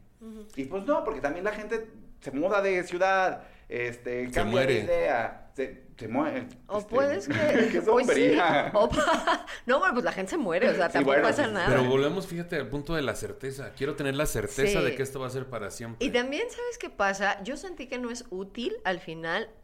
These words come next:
Speaker 1: porque mucha gente tiende a ir hacia lo prohibido solo porque es prohibido.
Speaker 2: Ujú.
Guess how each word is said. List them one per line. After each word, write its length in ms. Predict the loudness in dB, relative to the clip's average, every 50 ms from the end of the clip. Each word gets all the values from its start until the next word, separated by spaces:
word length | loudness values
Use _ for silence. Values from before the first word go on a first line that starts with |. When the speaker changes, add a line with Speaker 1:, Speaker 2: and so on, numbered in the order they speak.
| -14
Speaker 1:
porque 880 | -8 -6 -4 -2 -2 -4 -6 -8 -8 -6 -6 -4 -4 -4 -6 -8 -10 -16 -20 -20 -20 -20 -20 -20 _ -20 -20 -20 -20 -20 _ _ -20 -20 -20 _ _ _
mucha 540 | -12 -10 -8 -6 -6 -6 -8 -8 -8 -8 -8
gente 420 | -8 -8 -8 -8 -6 -8 -8 -10
tiende 680 | -10 -10 -8 -6 -6 -6 -6 -6 -4 -4 -4 -4 -6 -10 -18 -20 -20 -20 -20 -12 -6
a 200 | -4 -2 -2 -2
ir 220 | -2 -4 -4 -2 -4
hacia 340 | -4 -6 -6 -6 -4 -4 -4
lo 440 | -6 -8 -10 -8 -6 -6 -6 -6
prohibido 440 | -8 -10 -10 -8 -8 -8 -6 -6 -6
solo 240 | -8 -8 -10 -10 -8
porque 220 | -10 -12 -12 -12 -14
es 100 | -14 -14
prohibido. 520 | -14 -12 -12 -12 -12 -12 -14 -14 -14 -16 -20 -20 -20 -20 -18
Speaker 2:
Ujú. 280 | -18 -16 -16 -16 -12